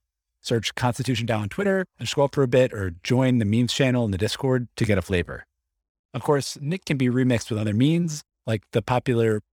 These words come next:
Midwit meme. Nick Cage has become the face of the faceless movement.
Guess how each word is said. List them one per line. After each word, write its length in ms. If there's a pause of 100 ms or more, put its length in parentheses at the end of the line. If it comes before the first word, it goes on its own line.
Midwit 380
meme. 260 (1040)
Nick 200
Cage 320
has 120
become 380
the 80
face 320
of 80
the 120
faceless 300
movement. 380